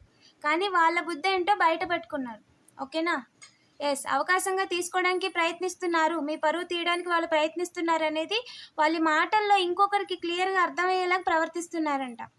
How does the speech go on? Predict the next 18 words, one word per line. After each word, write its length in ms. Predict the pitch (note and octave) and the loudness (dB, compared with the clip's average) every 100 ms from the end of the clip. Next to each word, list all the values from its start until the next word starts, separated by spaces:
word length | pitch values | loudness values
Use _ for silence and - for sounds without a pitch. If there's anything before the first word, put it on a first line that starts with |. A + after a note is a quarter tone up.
| _ _ _ _ _ _ _ _ - | _ _ _ _ _ _ _ _ -6
So, 140 | F#4+ | -2
దాని 240 | F#4 F4+ | 2 2
ద్వారా 300 | F4 F4 F#4+ | 4 4 4
ఏంటంటే 560 | G#4 G4 F#4+ G4 F#4+ G#4+ C5+ _ _ - _ _ - | 2 2 2 2 2 -2 -2 _ _ -20 _ _ 0
వాళ్ళు 180 | D#4 | 2
కావాలనే 560 | E4+ E4 F4 G4+ G4+ G#4 | 2 4 6 6 4 2
చెప్తున్నారు 840 | G#4+ G4 G#4 G4+ G4 G4 G4+ F4 | 0 -2 0 2 4 4 2 2
అన్నట్టు 320 | F4 F4+ F#4+ | 0 0 0
వినే 220 | G4+ F#4 F#4+ | 0 2 4
వాళ్ళకి 300 | G4 G4 F#4 | 4 4 0
అర్థమైపోయింది. 680 | C#4 F4 F#4 D#4+ C#4 A#3 - _ | 0 0 -2 0 -4 -4 -14 _
వారికి 240 | C#4+ D4+ D#4 | -2 0 0
అసలు 240 | D4+ D4+ | -2 2
అవకాశమే 560 | C#4+ D4 F4 F4+ F4+ F#4 | 2 2 0 -2 0 0
లేకుండా 380 | D#4+ D#4 D#4 D#4 | 0 0 0 0
పోయింది. 440 | C#4+ B3 A#3 G#3+ _ _ _ _ - | -2 -8 -12 -18 _ _ _ _ -2
కనీసం 360 | D4+ F#4 G4 | 0 0 -2
మీ 100 | F4+ | -2